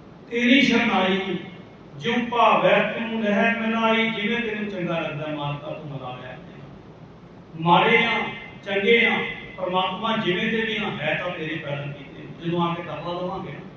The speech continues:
ਇਹ ਸਤਿਗੁਰੂ ਜੀ ਕਹਿੰਦੇ ਤਰਲਾ ਲੈਣਾ ਸਿੱਖਦਾ ਬੇਨਤੀ ਆ।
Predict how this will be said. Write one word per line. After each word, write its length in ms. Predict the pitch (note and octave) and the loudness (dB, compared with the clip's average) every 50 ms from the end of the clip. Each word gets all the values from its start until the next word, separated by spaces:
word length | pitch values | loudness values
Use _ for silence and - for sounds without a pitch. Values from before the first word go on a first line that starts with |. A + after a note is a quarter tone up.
| - - - - - - - - - - - - - - | -20 -20 -20 -20 -20 -20 -20 -20 -20 -20 -20 -20 -18 -14
ਇਹ 60 | E3 E3 | -12 -8
ਸਤਿਗੁਰੂ 320 | D#3 D#3 D3+ D3+ E3 F3 | -6 -6 -6 -6 -6 -8
ਜੀ 60 | F#3 | -8
ਕਹਿੰਦੇ 260 | - G3+ G#3 A3+ A#3 | -10 -10 -8 -8 -6
ਤਰਲਾ 360 | - G#3 F#3 F3 F3 F#3+ F#3+ G3 | -6 -6 -6 -4 -2 -2 0 0
ਲੈਣਾ 240 | F3+ E3 D#3 D#3 | 0 0 -2 -2
ਸਿੱਖਦਾ 380 | - - - - C#3+ C#3+ C#3 C3+ | -4 -8 -10 -12 -12 -12 -12 -12
ਬੇਨਤੀ 440 | C3+ - C3+ C3+ C3+ - - C3+ C3+ | -12 -14 -14 -16 -16 -18 -18 -18 -18
ਆ। 60 | C3+ | -18